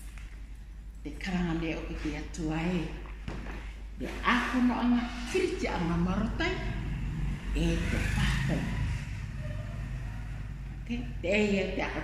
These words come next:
tere tere o te ia tua nā tātou. Mm. Akara mai te māne o te tutu. Te karanga i konei, te aka tomo anga.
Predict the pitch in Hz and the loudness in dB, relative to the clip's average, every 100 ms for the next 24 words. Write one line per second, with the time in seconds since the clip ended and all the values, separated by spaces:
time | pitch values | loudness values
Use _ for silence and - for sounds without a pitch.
0 | - 170 170 170 156 147 151 156 - 156 | -2 -2 -2 -2 -2 -2 -2 -2 -4 -4
1 | 139 131 - - - - - - 185 147 | -4 -4 -4 -4 -6 -6 -8 -2 0 2
2 | 143 143 - 143 - - - - - - | 0 -2 -2 -4 -4 -6 -6 -6 -6 -4
3 | 139 170 196 202 180 151 151 - - - | -2 0 2 2 2 0 -4 -6 -6 -6
4 | - - - - - - - - - - | -8 -10 -12 -10 -10 -10 -10 -8 -8 -8
5 | - - - - - - - - - - | -10 -10 -10 -10 -10 -10 -10 -8 -8 -8
6 | - - - - - - - - - - | -10 -8 -8 -8 -8 -8 -8 -10 -10 -10
7 | - - - - - 139 135 185 190 185 | -10 -12 -10 -10 -8 -6 -4 -2 0 2
8 | 170 160 - 202 165 220 233 226 208 202 | 0 -2 -4 -4 0 2 4 2 2 2
9 | 202 202 202 185 185 185 180 - 160 175 | 2 2 0 0 -2 0 -2 -2 -4 -4
10 | - 214 208 226 226 233 233 - 247 254 | -4 -4 -2 -2 0 0 -2 0 4 4
11 | 254 269 - - - - - - - - | 4 2 0 -4 -4 -6 -6 -8 -6 -4
12 | - - 156 - 170 156 151 151 147 - | -4 -4 -4 -2 -2 0 -2 -2 -4 -4